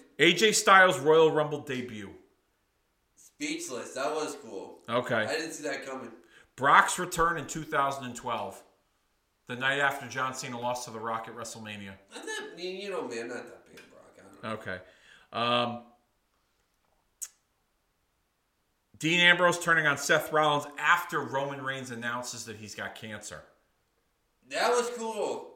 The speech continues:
Speaker 2: That was cool.
Speaker 1: They fucked it up afterwards, but that
Speaker 2: Yeah, they
Speaker 1: turn
Speaker 2: did
Speaker 1: was,
Speaker 2: fuck it up.
Speaker 1: that turn was pretty cool.
Speaker 2: Yeah, both, both Shield turns were pretty cool.
Speaker 1: Yeah.
Speaker 2: I didn't see Seth's, uh, turning. I was, I was kinda left, le-, left speechless because I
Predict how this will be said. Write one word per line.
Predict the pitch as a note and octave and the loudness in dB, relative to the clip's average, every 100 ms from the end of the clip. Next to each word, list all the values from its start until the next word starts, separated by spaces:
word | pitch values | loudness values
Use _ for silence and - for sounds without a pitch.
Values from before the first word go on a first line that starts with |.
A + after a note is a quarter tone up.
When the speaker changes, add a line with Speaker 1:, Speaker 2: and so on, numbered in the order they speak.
| _ C#3 | _ -12
Speaker 2:
That | D#3 G3+ | -8 -6
was | G3+ - | -8 -12
cool. | G#3+ G3 D3+ | -10 -8 -2
Speaker 1:
They | A#2+ D#3+ | 2 2
fucked | - G3+ B3 F#3 | 8 8 8 6
it | F#3 | 10
up | G3 D3+ - - - _ | 12 10 4 -10 -20 _
afterwards, | D3+ D3+ D#3 D3 B2+ A#2+ A2+ | 6 6 6 2 2 2 2
but | - B2 - | -4 -4 2
that | C3 | 4
Speaker 2:
Yeah, | C3+ | 4
they | E3+ | 6
Speaker 1:
turn | E3+ D#3+ | 8 6
Speaker 2:
did | C3 | 2
Speaker 1:
was, | B2+ | -2
Speaker 2:
fuck | - | -2
it | C3+ | -2
up. | - | 6
Speaker 1:
that | D3+ E3 | 8 8
turn | F3+ F3 D3 | 8 6 4
was | C3+ | 0
pretty | D#3 C#3 | 0 0
cool. | - D3+ | -2 0
Speaker 2:
Yeah, | B2 G2 - - | 0 0 -6 2
both, | B3+ C4 - | 4 4 0
both | G3+ C#4 - - | -2 -2 -2 -10
Shield | - G3 - | -6 -4 -4
turns | D#3 D3 B2+ | -4 -6 -6
were | - | -12
pretty | C3 A#2 A2 | -12 -12 -12
cool. | G2+ F#2+ - A#2+ | -12 -12 -12 -4
Speaker 1:
Yeah. | A#2+ - | -2 2
Speaker 2:
I | A3 | 0
didn't | B3 - | 0 -4
see | A#3 G#3+ F#3 | -8 -10 -16
Seth's, | - - D3 E3 - - - - C3 | -18 -14 -6 -4 -4 -10 -20 -12 -6
uh, | C3 B2+ | -6 -6
turning. | C3+ B2 C3 C#3 | -8 -8 -10 -4
I | A#3 | -2
was, | C#4 - A#3 A3+ - - - - | -2 -4 -8 -8 -10 -18 -20 -8
I | G#3+ C#4+ | -2 -2
was | D4 | -2
kinda | A#3+ A#3+ | -6 -4
left, | A#3+ - - | -4 -6 -8
le-, | F3 F3 - | -8 -8 -6
left | F3 - - | -6 -6 -8
speechless | F#3+ - C3+ B2 A#2 | -12 -12 -10 -10 -10
because | - C#3+ | -8 -2
I | F3 | 0